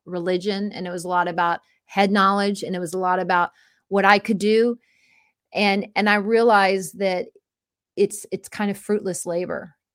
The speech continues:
And when, when it's about God's Spirit and God's Spirit working through us and God's Spirit giving us those downloads and helping us to discern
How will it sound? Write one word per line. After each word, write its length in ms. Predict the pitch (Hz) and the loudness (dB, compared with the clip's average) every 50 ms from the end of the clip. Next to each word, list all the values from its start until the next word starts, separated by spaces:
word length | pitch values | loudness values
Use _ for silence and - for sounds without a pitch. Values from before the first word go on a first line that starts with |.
| _ _ _ | _ _ _
And 420 | - 185 185 185 185 190 190 185 175 | -8 -6 -6 -6 -6 -6 -8 -6 -4
when, 220 | 190 190 190 196 - - | -2 -2 -2 -4 -6 -4
when 200 | 190 196 196 202 | -4 -2 -2 -2
it's 180 | 208 196 - 214 | -2 -2 -4 -4
about 320 | 175 202 190 190 - 185 | 0 2 2 2 2 0
God's 280 | 190 190 185 185 180 - | 0 0 0 0 -2 -6
Spirit 540 | - - - 175 180 190 208 220 220 - - - | -8 -4 -2 -2 0 0 0 -2 -4 -8 -10 -10
and 180 | 170 175 185 | -10 -6 -2
God's 260 | 196 180 185 180 - | 0 0 0 0 -4
Spirit 400 | - - - 196 190 196 196 - | -10 -10 -6 -2 0 0 0 0
working 480 | - 185 185 190 190 - - 180 175 175 | -2 -2 -2 -4 -4 -4 -6 -8 -8 -10
through 420 | - _ _ _ 180 180 180 190 | -12 _ _ _ -2 0 2 4
us 500 | 196 202 214 247 262 247 - - - - _ _ _ _ _ _ _ _ _ _ _ _ _ _ - - - | 4 4 2 0 -2 -6 -10 -12 -12 -14 _ _ _ _ _ _ _ _ _ _ _ _ _ _ -16 -6 -2
and 160 | 214 214 202 | -2 0 4
God's 260 | - 190 190 185 - | 4 4 4 4 0
Spirit 460 | - - - - 190 185 202 202 240 | -4 -6 -4 -4 -2 0 0 0 -2
giving 300 | - 202 185 190 190 185 | -2 -4 -2 -2 -4 -4
us 160 | 185 180 - - | -4 -6 -4 -4
those 200 | 180 180 165 160 | -4 -4 -4 -4
downloads 680 | - 165 165 170 180 190 202 202 208 214 214 226 - - | -4 -2 0 0 0 0 2 2 2 2 0 0 -2 -4
and 140 | 160 185 | -6 -6
helping 480 | 185 - - 185 180 180 - 196 190 190 | -6 -2 -2 -2 -2 0 0 -2 -2 -2
us 160 | 180 180 - | -4 -6 -6
to 80 | - 175 | -10 -8
discern 760 | - 180 165 - - - 196 185 185 190 196 208 220 214 214 | -6 -6 -6 -6 -6 -6 -4 -4 -2 -2 -2 -2 -2 -4 -6